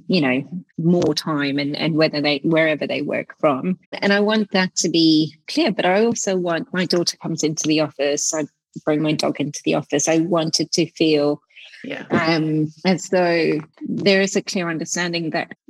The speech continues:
Speaker 1: we're working as part of our lives, right? And not,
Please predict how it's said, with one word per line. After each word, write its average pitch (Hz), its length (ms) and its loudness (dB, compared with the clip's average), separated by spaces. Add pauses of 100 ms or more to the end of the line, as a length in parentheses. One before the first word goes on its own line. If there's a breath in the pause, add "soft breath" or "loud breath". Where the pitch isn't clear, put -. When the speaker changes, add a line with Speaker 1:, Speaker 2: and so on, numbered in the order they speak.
(160)
Speaker 1:
we're 165 640 2 (180)
working 180 640 0
as - 140 -8
part 160 340 -8
of - 80 -8
our 214 140 0
lives, 202 600 0 (280)
right? 170 280 -2 (360 soft breath)
And 170 240 0
not, 160 500 2